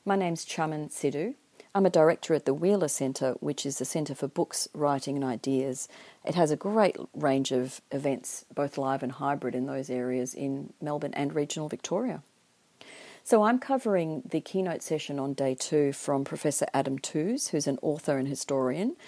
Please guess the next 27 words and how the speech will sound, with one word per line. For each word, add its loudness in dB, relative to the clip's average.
and 2
a -2
professor 0
at -10
Columbia -2
University, 0
among -4
other -6
things. -4
His 0
session 0
was 0
titled -2
Australia's 2
Miracle -2
in -2
Question, -2
and 6
he 8
has 6
three 4
key 2
points -2
to -2
make. -2
His 0
first 6